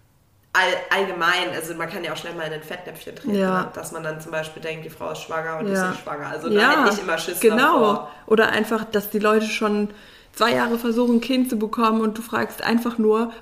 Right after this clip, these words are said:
Speaker 2: was für dich vielleicht eine total banale Frage ist, „Ja, wann ist es denn bei euch soweit?“
Speaker 1: Ja.
Speaker 2: Also,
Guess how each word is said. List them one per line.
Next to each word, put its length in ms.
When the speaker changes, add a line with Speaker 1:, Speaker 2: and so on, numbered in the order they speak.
Speaker 2:
was 140
für 160
dich 240
vielleicht 280
eine 140
total 380
banale 400
Frage 400
ist, 200
„Ja, 140
wann 120
ist 200
es 100
denn 220
bei 100
euch 220
soweit?“ 440
Speaker 1:
Ja. 140
Speaker 2:
Also, 280